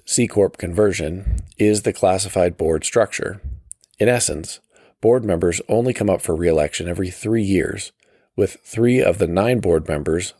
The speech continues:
up for re-election in year one, another three up for re-election in year two, and a third group up for re-election in group three. Groups are referred to as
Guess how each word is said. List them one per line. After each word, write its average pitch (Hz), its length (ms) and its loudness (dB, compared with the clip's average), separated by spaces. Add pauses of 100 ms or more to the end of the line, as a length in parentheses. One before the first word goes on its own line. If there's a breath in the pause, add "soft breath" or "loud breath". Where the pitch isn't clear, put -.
up 101 120 -2
for 95 140 0
re-election 90 720 0 (280)
in 90 140 -6
year 78 180 -6
one, 123 440 -2 (560 soft breath)
another 98 360 2
three 117 380 2
up - 160 2
for 85 100 2
re-election 82 760 -2
in 92 120 -6
year 76 160 -6
two, 143 420 2 (800 loud breath)
and 95 180 0
a 82 80 2
third 120 380 0
group 87 380 -2 (240)
up - 140 2
for 87 120 2
re-election 92 540 2
in 80 160 -6
group 80 360 -4
three. - 420 -2 (800 loud breath)
Groups - 300 0
are 107 80 6
referred 90 360 2
to 98 180 0
as 82 380 0